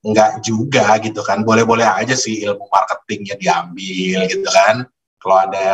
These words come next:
ada, eh, YouTuber atau apa, eh, konten kreator di YouTube yang lagi bahas masalah,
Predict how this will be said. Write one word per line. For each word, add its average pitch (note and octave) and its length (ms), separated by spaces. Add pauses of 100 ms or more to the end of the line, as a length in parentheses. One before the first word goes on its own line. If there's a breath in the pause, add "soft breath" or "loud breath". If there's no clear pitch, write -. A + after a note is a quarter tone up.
(240)
ada, F#2+ 360 (260)
eh, F2+ 680 (380)
YouTuber G#2 800
atau G2+ 320
apa, G#2+ 120 (520)
eh, - 400
konten F#2+ 400
kreator F#2 480
di F#2+ 160
YouTube F#2+ 320
yang G2 360 (520)
lagi F#2+ 600
bahas F#2+ 400
masalah, F#2 760